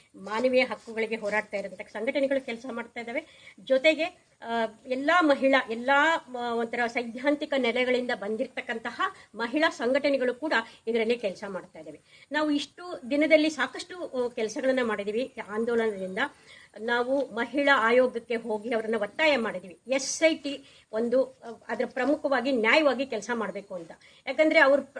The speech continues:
ಅವ್ರು ಇವತ್ತು ಏನ್ ಮಾಡ್ತಾ ಇದ್ದಾರೆ ಅಂದ್ರೆ, ಎಸ್ ಐ ಟಿ ದಾರಿ ತಪ್ಪಿದ್ದಕ್ಕೆ ಇವತ್ತು ನಮ್ಮ ಹೆಣ್ಮಕ್ಳಿಗೆ ನ್ಯಾಯ ಸಿಗ್ತಾ ಇಲ್ಲ.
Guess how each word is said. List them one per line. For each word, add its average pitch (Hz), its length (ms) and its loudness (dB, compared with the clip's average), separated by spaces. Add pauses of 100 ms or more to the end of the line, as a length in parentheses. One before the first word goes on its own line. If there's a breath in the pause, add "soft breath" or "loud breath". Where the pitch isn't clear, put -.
ಅವ್ರು 311 180 4
ಇವತ್ತು 285 280 2
ಏನ್ 330 180 8
ಮಾಡ್ತಾ 302 240 2
ಇದ್ದಾರೆ 269 200 4
ಅಂದ್ರೆ, 269 180 2
ಎಸ್ 254 240 0
ಐ 285 40 4
ಟಿ 285 180 -4
ದಾರಿ 240 260 0
ತಪ್ಪಿದ್ದಕ್ಕೆ 277 500 -4
ಇವತ್ತು 233 300 -2
ನಮ್ಮ 214 180 -2
ಹೆಣ್ಮಕ್ಳಿಗೆ 220 600 -4
ನ್ಯಾಯ 208 280 0
ಸಿಗ್ತಾ 220 320 -12
ಇಲ್ಲ. 180 120 -14